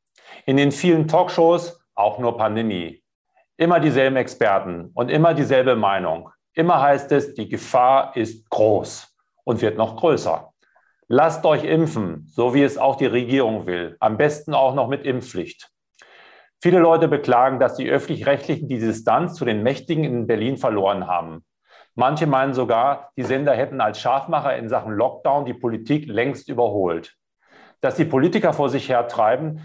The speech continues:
deren Vorschläge nicht radikal genug sein können. Wir kriegen hier bei der Chefvisite massenhaft Zuschriften von Zuschauern, die das eben auch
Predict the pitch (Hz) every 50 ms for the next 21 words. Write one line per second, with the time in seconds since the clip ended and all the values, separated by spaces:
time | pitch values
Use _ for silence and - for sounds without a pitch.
0 | - _ - 127 117 117 113 - 143 147 160 160 160 165 143 135 127 127 139 131
1 | - - 123 120 127 123 120 - 131 123 131 135 131 127 117 117 110 - - 110
2 | 95 98 98 98 - 101 92 87 87 90 90 92 _ _ _ _ - - - _
3 | _ - 139 143 143 - 170 160 - 135 139 165 170 165 156 127 120 117 - -
4 | 175 160 165 160 143 139 156 156 160 131 110 113 131 180 - - 151 139 135 -
5 | - - 156 147 147 - 143 135 - - - 143 127 127 - - 127 117 110 -
6 | - 160 156 - - 113 104 98 117 151 160 156 - - - _ _ _ _ _
7 | _ - 131 117 - 120 123 - - - - 139 127 147 143 - 113 107 113 127
8 | 127 - - -